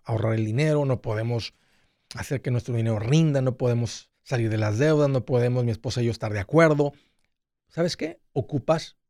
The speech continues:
el servicio de coaching financiero. Ya es, ya no es simplemente escuchar el consejo y tratar de ustedes figurarlo. Hay muchas personas que pueden, encuentran la manera, su situación no está tan complicada y logran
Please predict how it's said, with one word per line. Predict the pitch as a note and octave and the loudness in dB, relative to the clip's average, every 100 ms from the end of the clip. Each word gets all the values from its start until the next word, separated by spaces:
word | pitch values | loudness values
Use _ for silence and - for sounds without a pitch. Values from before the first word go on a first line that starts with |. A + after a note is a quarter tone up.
| - | -10
el | B2+ | -6
servicio | C#3+ A2 C3 | -4 -4 -4
de | B2 | -6
coaching | - A#2+ G#2+ C3 B2 | -4 -4 -4 -8 -12
financiero. | - B2+ A#2+ A3 C#4+ - _ _ _ _ _ _ _ | -6 -4 -2 -4 -8 -10 _ _ _ _ _ _ _
Ya | A2 B2 C3 | -2 2 4
es, | C3+ - | 2 -2
ya | B2+ B2+ C#3 | -2 0 2
no | D3 C#3+ | 2 2
es | C#3 B2+ - _ | 0 -2 -10 _
simplemente | - C#3+ C3+ B2+ B2 B2 | -8 -4 0 0 -2 -4
escuchar | - B2+ C3+ B2+ | -6 -4 0 0
el | B2+ | 0
consejo | - A2+ D3 B2+ C#3 | -4 -2 -2 -2 -4
y | |
tratar | A#2 A2 A#2+ | -4 -4 -2
de | A#2+ B2+ - _ | 0 0 -2 _
ustedes | - B2 - C3 C3 | -6 -6 -2 -2 -2
figurarlo. | - B2+ B2 F3+ B2+ - - | -4 -2 2 0 -2 -10 -10
Hay | B2+ | -2
muchas | B2+ B2+ C3 | 0 0 -2
personas | A#2 C#3+ D3+ E3+ | -4 -4 -4 -4
que | F#3 - _ _ | -6 -8 _ _
pueden, | C#3 B2+ C#3 D3+ _ _ _ | 0 2 2 -2 _ _ _
encuentran | - B2 C#3 C3 D3+ | -6 0 2 2 0
la | C#3+ | 0
manera, | C3+ C3 C3+ D3+ D#3+ | 0 0 0 0 0
su | B2+ | -4
situación | A#2+ A2 | -4 -2
no | C3+ | -2
está | C3+ | -2
tan | C#3 | -2
complicada | C3 C3+ B2+ C3 C3+ D#3 | -2 -4 -2 0 2 2
y | C3+ | 2
logran | B2 B2 C#3 D3 | 4 4 4 0